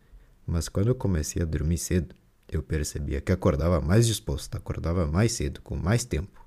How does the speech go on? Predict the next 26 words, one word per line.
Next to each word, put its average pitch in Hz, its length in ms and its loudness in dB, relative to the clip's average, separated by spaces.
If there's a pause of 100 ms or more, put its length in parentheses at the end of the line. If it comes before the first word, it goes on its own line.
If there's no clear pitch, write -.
(120)
E 87 140 2
isso - 180 0
é - 40 2
algo 104 220 4
muito 92 360 2
poderoso. 78 580 -2 (400)
Então, 92 560 2
pensa 135 300 2
aí 92 140 6
nessa 90 260 2
escolha, 85 340 0
porque - 240 -8
é 85 60 0
algo 90 180 0
que - 140 -6
vale 82 220 2
muito 80 280 -2
a 87 40 0
pena. - 180 -8 (320)
Ele 131 240 4
diz 107 240 4
que - 100 0
o 117 60 2
trabalho 101 500 4
do 95 100 0
sono 87 380 2